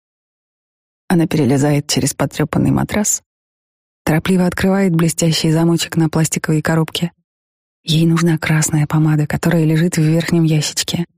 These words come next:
Та, которой она красила губы на Хэллоуин. Но ее почему-то нет на месте. Вместо нее лежит гладкий черный камень в форме крошечного обелиска.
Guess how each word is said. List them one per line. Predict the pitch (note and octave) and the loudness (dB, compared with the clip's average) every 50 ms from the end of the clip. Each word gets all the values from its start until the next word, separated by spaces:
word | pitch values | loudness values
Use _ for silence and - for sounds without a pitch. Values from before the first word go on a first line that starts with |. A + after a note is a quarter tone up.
| _ _ _ _ _ _ _ _ _ _ - | _ _ _ _ _ _ _ _ _ _ -2
Та, | - E3 E3 | 0 0 0
которой | - - - - - D3+ D3+ D3+ | 0 -4 -4 -2 -2 0 2 2
она | D3+ D3+ D3+ | 2 0 0
красила | - D3+ D#3+ - - D#3 D3 D3 | 0 0 0 0 0 0 0 0
губы | E3+ F3 E3+ D#3+ D#3 | 0 0 0 2 2
на | D#3 D#3 D3+ | 2 2 0
Хэллоуин. | - - F3+ E3+ D3+ D3 D3+ D3+ D3+ D#3 E3 - _ _ _ _ _ _ _ _ _ _ _ _ _ _ _ _ | 0 0 0 0 0 2 0 0 0 0 -2 -4 _ _ _ _ _ _ _ _ _ _ _ _ _ _ _ _
Но | - F3 E3 E3 E3+ E3 | 0 2 2 2 2 2
ее | E3 E3 F3 E3+ E3+ E3+ E3 | 0 0 0 0 2 0 0
почему-то | - E3+ - - F3 F3 E3+ - - | -2 -2 -2 0 0 0 0 0 0
нет | E3 E3 E3 E3 - | 2 2 2 0 0
на | F3+ E3+ E3 | 0 2 2
месте. | E3 D#3+ D#3 - - - - F3+ - _ _ _ _ _ _ _ _ _ _ _ _ _ _ _ _ _ _ _ - | 2 2 0 -2 -4 -4 -6 -6 -6 _ _ _ _ _ _ _ _ _ _ _ _ _ _ _ _ _ _ _ -2
Вместо | E3+ E3 F3 F#3+ G#3 G3+ - - F#3 | 0 2 4 4 2 2 0 2 2
нее | F3+ F3+ F3 F3 F3+ F3 E3+ - _ _ _ _ _ _ _ _ _ _ _ _ - | 2 4 4 2 2 2 0 -2 _ _ _ _ _ _ _ _ _ _ _ _ 0
лежит | F#3 F3 E3+ F#3 F#3+ F3+ - | 2 2 4 4 2 0 0
гладкий | - F#3+ F#3 F#3+ F#3 - - - F#3+ F3+ | 0 0 2 2 0 0 -2 -2 -2 -2
черный | - - G3+ G3 F#3 F#3+ F#3+ | 0 0 0 2 2 2 0
камень | - - G3+ G3 F#3+ F#3 F3 E3+ | 0 0 0 2 2 2 2 2
в | E3 | 0
форме | - - - - F3+ F3 E3+ E3+ E3+ | -2 -6 -4 0 2 2 2 2 2
крошечного | - E3+ E3+ E3 - - - - F#3 F3 F3+ F3+ | 2 0 0 0 0 0 0 2 2 2 2 2
обелиска. | F3 E3 F3 F3 E3+ E3+ - - - - - F#3+ | 2 2 2 2 2 0 0 -2 -4 -6 -6 -6